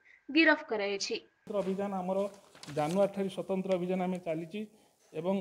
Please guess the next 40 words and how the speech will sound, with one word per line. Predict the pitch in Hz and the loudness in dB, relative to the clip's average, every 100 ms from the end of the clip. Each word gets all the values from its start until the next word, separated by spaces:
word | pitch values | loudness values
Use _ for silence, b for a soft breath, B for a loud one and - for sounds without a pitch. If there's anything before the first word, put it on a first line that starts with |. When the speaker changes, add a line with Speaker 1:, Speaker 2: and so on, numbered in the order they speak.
| 185 - | -2 0
Speaker 2:
<clears throat> | 185 147 - 135 170 | 0 0 -6 -4 0
ଏଇ | |
ଭିତରେ | 175 185 185 | 0 2 2
ଆମେ, | 175 180 170 165 b b b b - | 2 2 -2 -4 b b b b -8
ଅ, | 156 156 156 156 147 B B B B _ _ _ _ _ _ _ | -2 2 2 2 -2 B B B B _ _ _ _ _ _ _
ତିନି | 170 170 | -4 0
ହଜାର | 180 190 185 | 2 2 2
ଶହେ | 190 185 | 0 -2
ଚଉରାଳିଶ | 180 175 180 180 | 2 2 2 0
କେସ୍ | 165 - | -2 0
ଆମେ | 185 170 | -2 -2
detect | 165 180 180 | -4 -4 -6
କରିଛୁ, | 180 180 196 | -8 -6 -2
ଦୁଇ | 165 | 0
ହଜାର | 165 185 185 | 2 0 -2
ପାଞ୍ଚଶହ | 175 170 190 | -4 -6 -8
ସତାନବେ | 170 156 170 180 | -8 -6 -4 -4
ଲୋକଙ୍କୁ | 180 185 180 | -4 -2 0
arrest | 165 180 - | 0 -2 -4
କରିଛୁ, | 180 202 196 b b b b _ | -6 -6 -10 b b b b _
ଆଉ | 151 160 | -4 -2
ନବେ | 160 185 | 0 0
ହଜାର | 185 202 202 | 2 0 0
ଛଅଶହ | 185 196 190 208 165 | 0 0 0 0 0
ଅଠାଅଶୀ | - 196 180 196 | 0 -2 -2 -4
ଲିଟର | 185 190 | -2 2
ଆଇ | 175 | 2
ଡି | 175 | 2
ଲିକର, | 185 180 196 202 b b b _ | -4 -4 -6 -6 b b b _
ଏକାଶ-, | 151 - 190 190 - - 147 | -12 -2 0 0 -2 -16 -8
ଆଠ | 151 143 185 | -6 -4 0
ଲକ୍ଷ | 190 190 | -2 0
ଅଠର | 196 175 190 | -2 0 0
ହଜାର | 185 190 | 2 0
ଶହେ | 190 180 185 | -2 -6 -4
ପଚାଶ | 170 170 190 190 | -4 0 -2 -2
ଲିଟର | 175 190 175 | -4 2 4
ଆଇ | 170 | 4
ଡି | 190 | 2
ୱାସ୍ | 185 185 190 | 4 4 2